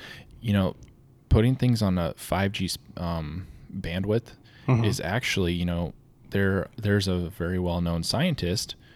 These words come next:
Speaker 1: who, and I thought I had it pulled up here, um, who said it's, like, one of the stupidest things that America's ever decided to let happen.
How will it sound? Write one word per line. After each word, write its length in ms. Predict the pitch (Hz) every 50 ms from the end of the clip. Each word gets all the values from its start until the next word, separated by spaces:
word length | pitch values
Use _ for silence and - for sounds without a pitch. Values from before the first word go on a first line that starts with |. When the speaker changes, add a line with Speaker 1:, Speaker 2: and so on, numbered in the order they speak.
| - - - - - - -
Speaker 1:
who, 500 | 82 104 95 87 87 85 85 95 117 139 139 - - - - - - - -
and 300 | - 92 82 76 76 - - -
I 60 | - -
thought 160 | - 147 160
I 40 | -
had 180 | 98 98 107 -
it 80 | - -
pulled 160 | - 80 90
up 140 | 92 - -
here, 220 | - - 85 101 - - - - - - -
um, 320 | - 82 82 - 78 - - - - - - - - - - - - - - - - - - - - - - - - - - - - - - - - - - - - - - - - - - - - - - - - - - - - - - - - - 117 -
who 300 | - 95 92 92 90 85
said 300 | - - - - 104 101
it's, 120 | 98 -
like, 160 | - - 92
one 120 | - 98 92
of 60 | 90
the 40 | 82
stupidest 420 | - - - 90 - - 76 -
things 160 | - 80 80 80
that 120 | 80 80
America's 400 | 82 80 80 80 80 - - 80
ever 180 | 82 80 76 76
decided 400 | 76 80 - - 80 80 76 69
to 80 | -
let 140 | 71 65 58
happen. 320 | - 71 67 - - 71